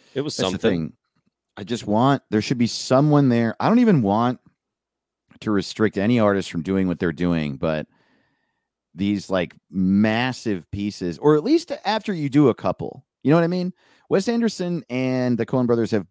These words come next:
Speaker 2: both gotten to do these, like, completely inside their own brain thing. It's been a few with Wes Anderson now, like,
Speaker 1: Mm-hmm.
Speaker 2: uh, Grand Buda-, Budapest Hotel and
Speaker 1: French
Speaker 2: uh,
Speaker 1: Dispatch.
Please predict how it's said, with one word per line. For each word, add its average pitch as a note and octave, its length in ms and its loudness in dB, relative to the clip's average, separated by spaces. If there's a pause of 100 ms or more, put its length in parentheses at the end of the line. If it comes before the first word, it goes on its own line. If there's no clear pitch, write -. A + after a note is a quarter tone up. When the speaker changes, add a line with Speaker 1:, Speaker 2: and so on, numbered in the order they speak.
Speaker 2:
both C#3 320 4
gotten A#2 320 -4
to G2+ 120 -8
do F#2+ 520 0
these, F2 240 -6
like, F2+ 160 -6
completely C#3+ 1080 -6 (580)
inside C#3 720 0
their A2+ 200 4
own C3 320 2
brain A2 460 0
thing. F#2 380 -6
It's D#3+ 160 -6
been C4+ 140 0
a C#3 100 2
few C#3 340 0
with G#2+ 140 -2
Wes G#2 240 -2
Anderson E2+ 400 -8
now, C#2+ 240 -10
like, E2 380 -8 (400)
Speaker 1:
Mm-hmm. D2+ 340 -14 (100)
Speaker 2:
uh, G#2+ 200 2
Grand D3+ 340 -4
Buda-, D3+ 340 -2
Budapest B2+ 500 -2
Hotel G#2+ 680 -2 (920)
and G2+ 680 -2 (1300)
Speaker 1:
French F#2 180 -4
Speaker 2:
uh, A2 180 4
Speaker 1:
Dispatch. D#2+ 1200 -2